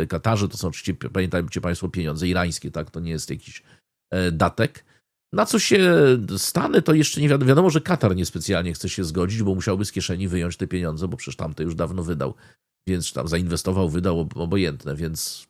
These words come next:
musiałby z własnej kieszeni teraz wyjąć dwadzieścia cztery miliardy. To nie są małe pieniądze nawet dla Kataru. Co więcej, e, w tej chwili na przykład Bloomberg Economics, e, twierdzi, że,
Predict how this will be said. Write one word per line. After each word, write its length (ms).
musiałby 260
z 40
własnej 280
kieszeni 340
teraz 220
wyjąć 220
dwadzieścia 340
cztery 220
miliardy. 420
To 100
nie 120
są 140
małe 200
pieniądze 360
nawet 220
dla 100
Kataru. 380
Co 100
więcej, 540
e, 80
w 80
tej 180
chwili 600
na 100
przykład 240
Bloomberg 400
Economics, 800
e, 340
twierdzi, 680
że, 520